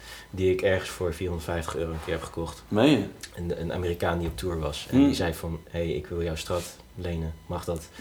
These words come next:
Speaker 1: Dan
Speaker 2: Oh.
Speaker 1: mag jij mijn Silverjet lenen, want ik word gesponsord door Gretsch."
Speaker 2: Oh, wat hilarisch.
Speaker 1: En toen, eh, twee weken later zag ik op Facebook dat hij, eh, weet je, aan, weet je, eh, in het vliegtuig terug zat naar, eh, Amerika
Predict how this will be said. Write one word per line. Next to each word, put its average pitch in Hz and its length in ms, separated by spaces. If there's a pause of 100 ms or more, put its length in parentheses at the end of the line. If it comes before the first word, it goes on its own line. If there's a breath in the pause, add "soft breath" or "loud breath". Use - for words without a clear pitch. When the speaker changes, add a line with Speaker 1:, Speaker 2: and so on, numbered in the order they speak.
Speaker 1:
Dan - 100
Speaker 2:
Oh. 139 60
Speaker 1:
mag 131 100
jij 98 120
mijn 90 120
Silverjet 95 440
lenen, 90 220
want 82 120
ik 85 100
word 92 140
gesponsord - 380
door 85 80
Gretsch." - 360
Speaker 2:
Oh, 139 420
wat 139 100
hilarisch. 135 460
Speaker 1:
En 107 80
toen, 107 220
eh, 98 100
twee 104 260
weken 101 200
later 98 240
zag 95 180
ik - 80
op 95 80
Facebook 92 400
dat 87 140
hij, 85 400
eh, 87 80 (840)
weet 87 160
je, 98 100
aan, 90 200 (180)
weet 95 180
je, 98 180
eh, 92 460
in 87 60
het 87 100
vliegtuig 95 340
terug 98 200
zat - 220
naar, 87 260
eh, 85 80 (480)
Amerika 87 480